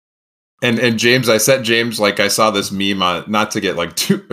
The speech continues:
as, as I was making fun of Nate for being all over the place, I sent James this meme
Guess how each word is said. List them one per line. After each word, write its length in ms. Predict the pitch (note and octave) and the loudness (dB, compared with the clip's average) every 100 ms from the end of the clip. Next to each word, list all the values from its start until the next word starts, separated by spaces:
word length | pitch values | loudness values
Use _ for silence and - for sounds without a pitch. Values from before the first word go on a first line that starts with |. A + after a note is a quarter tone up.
| G#2+ | 0
as, 220 | A2 A2+ | 2 4
as 160 | A2+ A2 | 2 4
I 60 | |
was 120 | G#2+ | 2
making 200 | G#2 G2+ | 2 0
fun 160 | F#2 G#2 | 0 0
of 80 | F#2 | 0
Nate 200 | G2+ - | -2 -2
for 120 | F#2 | -6
being 180 | F2 F2 | -4 -2
all 140 | E2 | -2
over 120 | D#2+ | -4
the 80 | E2 | -6
place, 340 | D2+ F2+ E2+ - _ _ _ | -2 -2 -2 -8 _ _ _
I 100 | A2 | 0
sent 360 | A#2 D3+ C#3 G#2+ | 4 4 2 0
James 320 | G#2+ A#2+ B2+ | 0 2 2
this 200 | G#2+ - | 0 0
meme 640 | F#2+ G#2 B2 A#2+ F#2 F#2+ | -2 0 2 0 0 -6